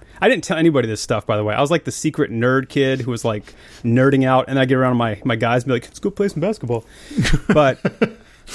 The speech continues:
Speaker 1: like, what I, what I saw is I saw that the pattern of technology is actually what pushes art and innovation. It's not, the art doesn't create the technology. Techno-,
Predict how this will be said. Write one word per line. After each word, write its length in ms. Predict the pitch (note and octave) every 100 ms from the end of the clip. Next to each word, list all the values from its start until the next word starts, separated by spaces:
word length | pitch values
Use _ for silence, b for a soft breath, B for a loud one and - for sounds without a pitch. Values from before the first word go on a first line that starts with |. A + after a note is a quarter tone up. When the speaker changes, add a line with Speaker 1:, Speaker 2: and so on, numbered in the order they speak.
| -
Speaker 1:
like, 160 | E3
what 140 | F3 G#3+
I, 120 | F3+
what 180 | - G3
I 60 |
saw 300 | D#3 - G#3
is 80 | D#3+
I 80 | C3
saw 200 | - D#3
that 220 | C#3 -
the 80 | B2
pattern 420 | - E3 E3 B2+
of 120 | A2+
technology 680 | - C#3 C#3+ D3+ D3 B2 A#2+
is 180 | A2 A2
actually 360 | B2+ C3+ - C3+
what 220 | A#2 -
pushes 360 | - B2+ - A2 -
art 300 | B2 A#2 -
and 100 | A#2+
innovation. 560 | A2 G2+ C3 C#3 - G2
It's 180 | G2+ -
not, 260 | D3 C#3 - _ _ _ -
the 160 | A#2 B2+
art 200 | G#3+ -
doesn't 240 | A#2+ A2+
create 260 | - B2 A2+
the 60 |
technology. 460 | G#2+ G#2+ D3 C#3 A2+ _ _ _ -
Techno-, 380 | A#2 - E3